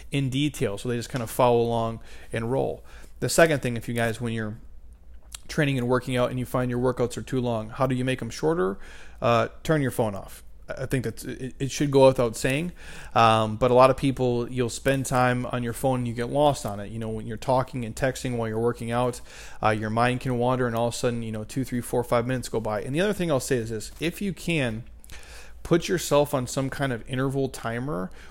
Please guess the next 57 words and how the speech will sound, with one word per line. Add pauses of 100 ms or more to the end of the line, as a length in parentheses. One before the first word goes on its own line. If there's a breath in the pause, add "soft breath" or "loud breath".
or
at
least
have
a
clock
or
a
watch,
like,
on,
so
you
can
see
what's
going
on.
And
so
even
if
you're
not (480 loud breath)
doing,
you
know, (460)
sets
and
reps
for
time. (360 loud breath)
If
your
goal
is,
let's
say,
hypertrophy,
you
guys
are
trying
to
build
muscle,
if
you
will,
and
you're
a
dude
and
you're
bench
pressing.